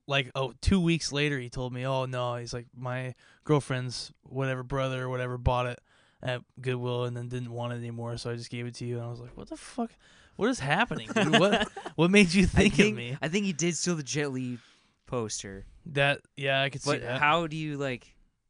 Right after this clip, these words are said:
Speaker 2: I think it's gotta be one of those things where you just, if you walk out of a Goodwill, they're not gonna stop you. It's not like he, like, stowed it away, 'cause it's a,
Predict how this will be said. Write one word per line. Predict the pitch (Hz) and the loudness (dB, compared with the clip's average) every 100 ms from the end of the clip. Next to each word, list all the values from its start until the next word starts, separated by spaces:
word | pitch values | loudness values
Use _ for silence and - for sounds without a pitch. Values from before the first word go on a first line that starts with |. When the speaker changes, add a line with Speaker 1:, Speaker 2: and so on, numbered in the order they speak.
| _ _ _ - | _ _ _ -14
Speaker 2:
I | 135 | -10
think | 151 190 | -6 -6
it's | - | -4
gotta | 156 147 | -6 -6
be | |
one | 135 | -6
of | 139 | -6
those | 123 | -6
things | - 127 | -8 -8
where | 123 | -8
you | 117 | -8
just, | 113 - _ - | -8 -10 _ -18
if | - | -12
you | 123 | -10
walk | 110 113 117 | -6 -6 -6
out | 113 | -6
of | 117 | -6
a | 107 | -8
Goodwill, | 120 113 113 120 | -10 -8 -8 -8
they're | 117 | -8
not | 107 107 | -10 -12
gonna | 104 | -10
stop | - - 101 101 | -8 -8 -12 -14
you. | 113 113 120 | -12 -12 -12
It's | - | -12
not | 117 | -12
like | 107 | -14
he, | 120 | -16
like, | 107 98 - _ _ _ | -16 -16 -20 _ _ _
stowed | - - - 117 110 110 | -12 -8 -8 -10 -12 -12
it | |
away, | 104 104 107 110 110 | -12 -12 -12 -12 -14
'cause | 117 | -16
it's | 123 | -14
a, | 120 | -14